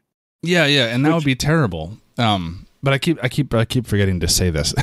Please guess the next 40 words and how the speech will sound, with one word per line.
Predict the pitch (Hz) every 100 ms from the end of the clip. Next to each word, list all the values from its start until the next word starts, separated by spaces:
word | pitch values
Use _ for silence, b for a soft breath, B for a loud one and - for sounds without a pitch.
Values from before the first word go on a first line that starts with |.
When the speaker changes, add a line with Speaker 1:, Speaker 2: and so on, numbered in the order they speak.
| - -
Speaker 1:
<laughs> | - -
I | 113
was | 113
saying, | 110 98
I | 101
was | 101
dancing | 98 113 113 104 98
around | 98 95
it. | 90 B B -
Um, | 98 95 90 82 92 _ _ _ _ _ -
my | 113 110
complicated | 135 131 127 113 113 101
relationship | 92 101 98 95 - 90
is | 90
such | - 95
that | - 82 B B B 98
I've | 113 98
never | 107 104 92
cared | - 92 80 80 107 123 - _
about | 104 107 110
the | 113
things | - 113 113 113
that | 107 104
people | 110 113
have | 110
been | 117
complaining | 113 120 117 120 123
about | 120 127 - -
with | 110
Final | - 117
Fantasy | 117 117 113
seven | 110 113
Speaker 2:
Mm-hmm. | 113
Speaker 1:
Remake, | 117 123 123 B B B -
because | 107 - - 120 110 82 78 - - B B B
my | 104 107
answer | 101 107 104 101 92
has | 95
always | 101 101 92
been, | - 92 87